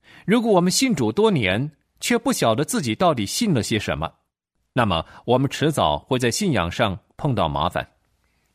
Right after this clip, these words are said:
做父母的如果不教导孩子所信的真道，孩子也迟早会遇到信仰上的麻烦。我们在送孩子们上学，尤其是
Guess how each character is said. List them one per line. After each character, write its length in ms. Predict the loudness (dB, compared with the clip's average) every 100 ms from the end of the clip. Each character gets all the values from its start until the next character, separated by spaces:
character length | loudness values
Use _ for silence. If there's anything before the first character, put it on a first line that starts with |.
| _ -20 -20 _ _
做 140 | 0
父 160 | 2 2
母 140 | 2
的 100 | 2
如 160 | 2 2
果 140 | 0
不 120 | 0
教 220 | 0 0 2
导 140 | 0
孩 240 | 0 0
子 120 | 0 -6
所 280 | -2 -4
信 160 | -2 -2
的 80 | 0
真 180 | 0 0
道， 320 | 0 -2 -6 _ _
孩 200 | 0 0
子 320 | 0 -2 -4 -8 _
也 140 | -2
迟 200 | -2 -2
早 120 | -2 0
会 140 | -2
遇 160 | -2 -2
到 180 | -2
信 260 | -2 -2 -2
仰 140 | -2
上 140 | -2 -4
的 80 | -2
麻 180 | -2
烦。 220 | -2 -4 -10 _ _ _ _ _ _ -20 -20 -12 -2
我 120 | 0
们 80 | 2
在 160 | 2
送 180 | 2 -2
孩 220 | 0 0
子 80 | 0
们 140 | -4
上 240 | -2 -2 -2
学， 360 | -4 -2 -2 0
尤 160 | -2 0
其 100 | -2
是 320 | 0 0